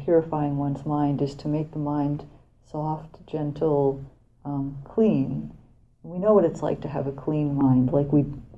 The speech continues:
so we've had maybe occasions where we acted well in a situation, like we,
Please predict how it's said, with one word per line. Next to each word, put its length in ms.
so 60
we've 160
had 560
maybe 300
occasions 640
where 320
we 380
acted 640
well 640
in 140
a 40
situation, 800
like 240
we, 320